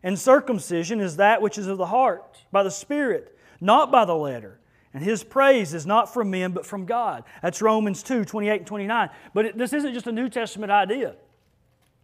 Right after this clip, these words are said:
This is something that these Pharisees, that these religious elite should have understood. Jeremiah nine twenty-five says, "Behold, the days are coming, declares the Lord, that I will punish all who are circumcised,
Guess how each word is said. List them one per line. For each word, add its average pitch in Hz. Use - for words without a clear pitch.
This 254
is 294
something 240
that 214
these 240
Pharisees, 202
that 190
these 226
religious 220
elite 214
should 269
have 233
understood. 214
Jeremiah 240
nine 220
twenty-five 233
says, 196
"Behold, 214
the 175
days 233
are 277
coming, 202
declares 240
the 254
Lord, 226
that 147
I 208
will 196
punish 170
all 226
who 202
are 170
circumcised, 139